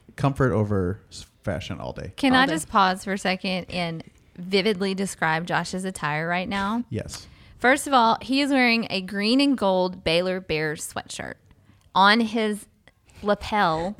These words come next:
Speaker 2: he has a pair of yellow sunglasses, which perfectly match the
Speaker 1: Which
Speaker 2: Baylor
Speaker 1: are
Speaker 2: yellow.
Speaker 1: Green Bay Packers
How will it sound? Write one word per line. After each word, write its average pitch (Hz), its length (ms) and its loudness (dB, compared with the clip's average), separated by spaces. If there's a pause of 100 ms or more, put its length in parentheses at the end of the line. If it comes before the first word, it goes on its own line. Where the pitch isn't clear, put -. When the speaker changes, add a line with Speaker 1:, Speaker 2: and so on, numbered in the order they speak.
(100)
Speaker 2:
he 226 80 0
has 214 160 2
a 202 60 -6
pair 190 280 2
of 175 200 -4
yellow 170 680 -2 (580)
sunglasses, - 1160 2
which 196 300 -6 (140)
perfectly 240 500 -6
match 175 520 -4 (200)
the - 60 -8
Speaker 1:
Which 135 80 -4
Speaker 2:
Baylor 170 220 -2
Speaker 1:
are 123 60 -2
Speaker 2:
yellow. 110 340 -4 (260)
Speaker 1:
Green 110 200 -2
Bay 107 140 0
Packers 101 640 -2